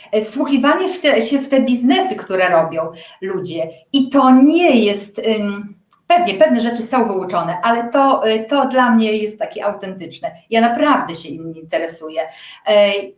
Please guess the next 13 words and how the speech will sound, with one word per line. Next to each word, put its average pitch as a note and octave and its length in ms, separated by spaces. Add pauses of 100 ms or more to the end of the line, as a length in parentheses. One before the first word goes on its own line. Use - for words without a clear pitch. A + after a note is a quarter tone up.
(140)
i C4 160
zauważyłam, C4+ 600
że A#3+ 160 (360)
wiele C4+ 220
osób B3+ 260
wciąga D4+ 520
się - 140
w - 80
tą F3+ 180
narrację, E3 720 (280)
zadając B3+ 520
różne C#4 340
pytanie, A3+ 600